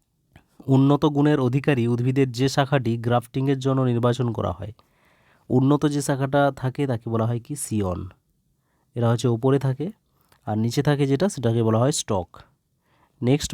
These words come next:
বর্ণান্ধতার জন্য দায়ী জিন মানুষের ড্যাশ ক্রোমোজোমে অবস্থিত, এটা কি হবে? এক্স ক্রোমোজোমে অবস্থিত। তারপর আছে সত্য মিথ্যা। ফার্স্ট আছে, ভ্রূণ অবস্থায় সব মেরুদণ্ডী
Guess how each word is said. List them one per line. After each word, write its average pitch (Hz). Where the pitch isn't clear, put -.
বর্ণান্ধতার 139
জন্য 139
দায়ী 123
জিন 131
মানুষের 120
ড্যাশ 123
ক্রোমোজোমে 127
অবস্থিত, 127
এটা 117
কি 120
হবে? 127
এক্স -
ক্রোমোজোমে 104
অবস্থিত। 92
তারপর 117
আছে 127
সত্য 117
মিথ্যা। 135
ফার্স্ট 123
আছে, 131
ভ্রূণ 123
অবস্থায় 135
সব 127
মেরুদণ্ডী 127